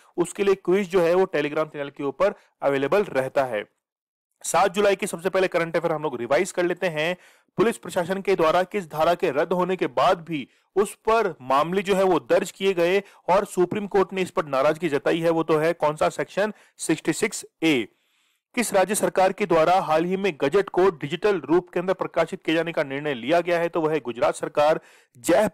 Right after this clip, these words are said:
बेजोस जो है वो पांच जुलाई को Amazon के सीईओ एंडी जेसी को नियुक्त किया है इन्होंने,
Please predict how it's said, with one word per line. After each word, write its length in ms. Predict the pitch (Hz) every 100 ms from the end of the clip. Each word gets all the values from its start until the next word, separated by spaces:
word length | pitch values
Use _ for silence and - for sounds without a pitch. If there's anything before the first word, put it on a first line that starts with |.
| 170
बेजोस 300 | 170 196 190
जो 120 | 170
है 80 | 175
वो 120 | 185
पांच 380 | - 151 185 202
जुलाई 340 | 156 160 175
को 300 | 170 - - _ _ 139
Amazon 400 | 147 185 202 196
के 140 | 208
सीईओ 380 | 175 180 185 190
एंडी 300 | 160 170 196
जेसी 340 | 147 147 -
को 200 | 180 190
नियुक्त 260 | 135 160 -
किया 240 | - 185
है 120 | 175 180
इन्होंने, 420 | 175 170 175